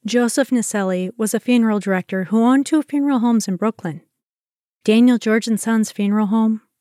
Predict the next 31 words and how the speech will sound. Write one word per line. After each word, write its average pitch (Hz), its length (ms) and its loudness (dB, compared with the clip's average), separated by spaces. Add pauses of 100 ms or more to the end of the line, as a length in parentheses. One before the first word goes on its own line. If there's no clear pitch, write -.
(240)
and 220 300 2
Regional 240 340 2
Funeral 208 340 -2
Services. - 680 -8 (1120)
Joseph 294 400 -2
and 262 140 4
Michael 220 280 0
struck - 300 -6
a 208 60 0
deal 170 440 -4 (360)
and 226 160 -2
even 269 320 2
worked 262 240 0
out 233 140 -2
of 190 80 -6
the 190 80 -4
same 208 340 0
building, 185 520 -6 (340)
which - 180 -6
maximized 226 600 2
the 202 80 -2
efficiency 214 540 -2
of 185 100 -2
their - 120 -4
operation. 180 720 -4 (1040)
Every 269 220 0
time 302 200 2
Joseph 254 340 -2
had 214 120 -4
a 202 60 -4
body, 165 500 -6